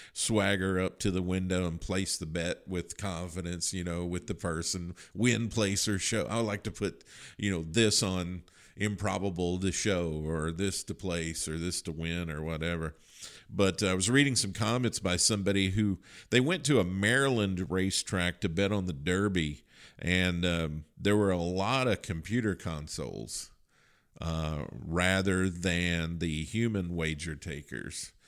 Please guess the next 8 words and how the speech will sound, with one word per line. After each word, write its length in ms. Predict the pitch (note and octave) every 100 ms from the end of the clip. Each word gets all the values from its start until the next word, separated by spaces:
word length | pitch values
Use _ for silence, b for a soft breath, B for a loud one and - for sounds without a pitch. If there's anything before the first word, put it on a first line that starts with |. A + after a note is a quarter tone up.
| B B B
uh, 340 | D#2+ D#2 D2+ C#2+ -
and, 300 | E2+ E2 D#2+
and, 180 | - D#2+
uh, 260 | D#2 A1+ D2+
throughout 340 | - F2+ E2
the 80 | D#2
track. 540 | - F2 D#2 C2 - - B B B
Um, 580 | E2 E2 D#2 C#2+ C#2